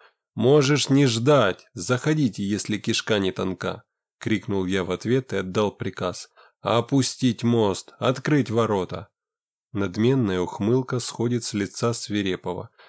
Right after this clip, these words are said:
Без страха он делает шаг вперед к мосту. Его за руку с опаской хватает прибывшая с ним хищница. В отличие от этого безумца, она боится и всячески пытается остановить Свирепого.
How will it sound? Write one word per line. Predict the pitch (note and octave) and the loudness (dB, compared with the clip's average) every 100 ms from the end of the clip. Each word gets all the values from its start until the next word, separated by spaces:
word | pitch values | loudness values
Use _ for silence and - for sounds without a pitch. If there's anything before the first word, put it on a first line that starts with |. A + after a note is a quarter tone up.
| - - | -18 -12
Без | F#2 B2 - | 0 2 2
страха | - G#2+ F#2+ F2+ - | -2 -2 0 -2 -4
он | F#2 F#2+ F#2 | -4 -4 -2
делает | A2 A#2 G2 F2+ | 0 2 2 0
шаг | - A2+ G#2+ - | -2 -2 -4 -6
вперед | - - G#2 G#2+ | -10 -4 -2 -4
к | - G2+ | -6 -2
мосту. | G#2+ G#2+ - F#2+ F2+ - - - _ - | 0 0 -4 -6 -8 -10 -20 -20 _ -10
Его | F2+ G#2 B2 A#2+ | -2 2 4 2
за | F2 A2+ A#2+ | 2 2 2
руку | F#2+ F#2+ | 0 -4
с | E2+ - | -8 -6
опаской | F2+ A#2 A#2 - F#2 | -2 0 0 -4 -8
хватает | - - G2 B2+ A#2+ G2 - | -8 -6 -4 0 0 0 -4
прибывшая | - A2+ A2 G#2+ - G2+ | -4 -2 -2 -4 -2 -2
с | - - | -4 -4
ним | G#2+ G2 | -2 -4
хищница. | - G#2 - G#2+ G#2+ - C#3 - _ _ _ - | -6 -6 -6 -8 -12 -14 -16 -20 _ _ _ -4
В | |
отличие | G#2 A2+ A#2 B2 - G2 | -2 0 0 0 -2 -4
от | - | 0
этого | B2 - G2 | 0 0 -2
безумца, | F#2 G2 F#2+ A#2+ B2+ - - - - | -2 -4 -2 0 0 -2 -6 -6 -4
она | G#2 A#2 | 0 2
боится | G#2+ G#2 G#2+ G2 - - | 2 0 -2 -4 -10 -10
и | F#2+ | -8
всячески | - C3 C3 - A#2 - A#2+ | -4 -2 -2 -4 -8 -6 -6
пытается | B2 A2+ A#2 A2 - G#2+ | -6 -2 0 0 -2 -2
остановить | - A2+ G#2 F#2+ F2 | -2 -2 0 0 -4
Свирепого. | - - F#2+ F#2 - F#2+ G2+ | -8 -6 -4 -6 -6 -8 -8